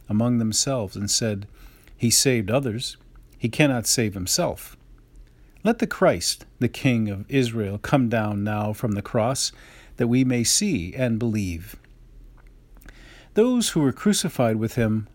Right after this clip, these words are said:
also kept abusing him. At noon, darkness came over the whole land until three in the afternoon. And at three o'clock,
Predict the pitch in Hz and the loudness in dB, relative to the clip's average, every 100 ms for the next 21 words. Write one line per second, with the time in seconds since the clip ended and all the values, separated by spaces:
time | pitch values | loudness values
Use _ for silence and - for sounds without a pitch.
0 | - 185 220 156 120 - 98 - - 113 | -4 0 0 0 -4 -4 -4 -6 -10 -6
1 | 104 110 110 95 95 92 85 95 - - | -2 0 0 -2 -6 -8 -8 -12 -18 -20
2 | - - - - - - - - - - | -20 -20 -20 -20 -20 -20 -20 -20 -20 -6
3 | - 113 127 190 139 110 151 - - - | 2 4 4 4 4 2 -2 -6 -20 -20
4 | - - - - - 127 143 123 120 - | -20 -20 -20 -12 4 6 6 0 -2 -2
5 | - 113 110 110 113 110 123 127 147 151 | 0 2 2 2 0 0 0 2 2 0
6 | 101 95 117 113 120 104 - 160 165 156 | -2 -4 -2 -2 -2 -4 -2 0 2 2
7 | 143 143 139 143 139 135 87 101 - - | 2 0 -2 0 2 0 -2 -10 -18 -20
8 | - - - - - - 127 160 160 131 | -20 -20 -20 -20 -20 -2 2 4 2 -2
9 | - 156 160 - 104 107 | 0 0 0 0 0 0